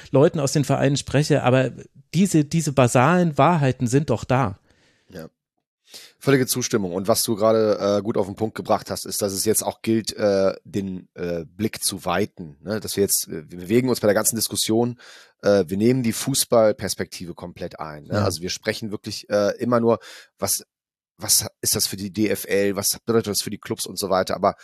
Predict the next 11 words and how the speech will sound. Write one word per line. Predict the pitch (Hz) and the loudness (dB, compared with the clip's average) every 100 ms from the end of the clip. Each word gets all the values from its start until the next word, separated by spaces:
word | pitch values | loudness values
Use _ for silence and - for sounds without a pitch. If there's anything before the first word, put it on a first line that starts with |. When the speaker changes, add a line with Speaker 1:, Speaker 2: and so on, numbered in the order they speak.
| - - - | -20 -16 -2
Speaker 2:
mal | 104 | -2
von | - 104 | -2 -2
oben | 110 127 | -2 0
drauf | 113 107 - | 4 2 2
zu | - | -6
gucken, | - - 95 90 | -8 -10 -12 -6
aus | - 95 - - - | -2 0 0 -4 -6
Sicht | - 101 - | -8 -8 -8
dieser | 104 95 95 | -6 -2 -2
Investoren | 95 87 - 107 104 - | -4 -8 -4 -2 -2 -4
oder | 92 87 76 | -8 -6 -6